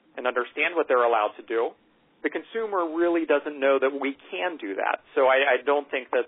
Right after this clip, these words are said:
it's been conveyed that well to the consumer. But I think that we're getting better at it. So what the report also found, Jason, is that most of the direct access patients that these clinicians were seeing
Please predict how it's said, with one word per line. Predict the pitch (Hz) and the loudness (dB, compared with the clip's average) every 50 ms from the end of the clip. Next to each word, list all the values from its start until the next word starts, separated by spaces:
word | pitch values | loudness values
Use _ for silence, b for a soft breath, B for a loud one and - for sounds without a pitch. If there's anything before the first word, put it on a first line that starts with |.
| - _ _ | -4 _ _
it's | - 120 - - - | -8 -8 -8 -8 -12
been | 117 113 - | -12 -12 -14
conveyed | - 127 120 151 180 196 185 - | -18 -8 -4 -2 -2 0 0 2
that | 135 123 123 | 2 2 4
well | 117 117 113 113 113 110 - | 4 4 4 4 2 0 -2
to | 113 | -8
the | 110 - | -8 -8
consumer. | - - 120 _ _ 151 147 139 113 104 107 - - _ _ _ - | -8 -16 -20 _ _ -10 -10 -8 -8 -8 -8 -10 -12 _ _ _ 0
But | 202 202 | 0 0
I | 196 - | 0 -2
think | 208 180 - | -6 -2 -2
that | 180 165 160 | -2 -2 0
we're | 160 160 151 | -2 -2 -2
getting | - 147 135 139 143 139 151 | -2 -4 -4 -4 -2 0 0
better | 160 170 151 107 | 0 2 2 0
at | 104 104 107 - | 0 0 -2 -2
it. | - - _ _ _ _ _ _ _ _ _ - | -4 -8 _ _ _ _ _ _ _ _ _ -2
So | - 180 | -2 -2
what | 175 175 226 247 240 | 2 4 2 2 2
the | 254 | 0
report | 226 214 - - 202 190 180 | 0 0 0 2 4 4 4
also | 175 214 - - 226 - | 4 4 2 -2 -4 -2
found, | - 151 135 131 127 | 0 0 0 0 0
Jason, | 135 123 120 120 - 143 135 151 | 0 0 0 0 0 -2 -2 -2
is | 170 143 - | -4 -6 0
that | 156 135 131 131 - - _ _ | 2 4 4 2 2 -4 _ _
most | 143 147 208 254 302 294 - | -4 0 2 2 2 0 -2
of | 254 | -6
the | 226 - | -6 -2
direct | 170 180 175 165 - - | 2 2 2 2 4 2
access | 180 170 190 - - - - 120 113 135 - _ _ _ _ - | 2 2 2 0 -4 -2 0 0 0 0 -2 _ _ _ _ -2
patients | 165 160 156 151 170 151 143 - - | -2 -2 -2 -2 -6 -10 -12 -2 0
that | 151 143 139 139 | 2 2 2 0
these | 139 143 139 - | -2 -6 -8 -4
clinicians | - - 143 139 139 131 - 131 123 127 | -4 -2 0 0 0 -2 -4 -12 -6 -4
were | 139 139 - - | -4 -4 -4 -4
seeing | - 127 113 113 117 143 - | -6 -4 -4 -4 -4 -6 -12